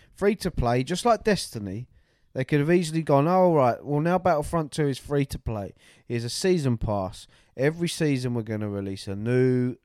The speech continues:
hero. And here's loads of cosmetics for the heroes you've already got." Blah, de blah.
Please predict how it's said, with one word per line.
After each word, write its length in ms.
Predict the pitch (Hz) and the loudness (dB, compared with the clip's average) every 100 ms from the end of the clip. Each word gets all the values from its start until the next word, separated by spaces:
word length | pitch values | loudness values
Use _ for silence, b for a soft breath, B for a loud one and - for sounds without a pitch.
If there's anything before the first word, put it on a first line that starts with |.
| _ _ - | _ _ -12
hero. 520 | 117 101 87 80 - b b - | -6 -4 -4 -8 -12 b b -10
And 160 | 131 | -4
here's 200 | 131 123 | -2 0
loads 180 | 131 123 | 0 -2
of 80 | 123 | -2
cosmetics 560 | 147 143 180 160 123 - | -4 -2 0 -2 -4 -8
for 60 | |
the 80 | 113 | -8
heroes 420 | 113 107 110 107 | -6 -4 -4 -6
you've 120 | 117 | -8
already 220 | 123 120 123 | -6 -6 -2
got." 300 | 160 127 - | 0 0 0
Blah, 220 | 160 165 | 4 4
de 80 | 151 | 2
blah. 220 | 135 | 0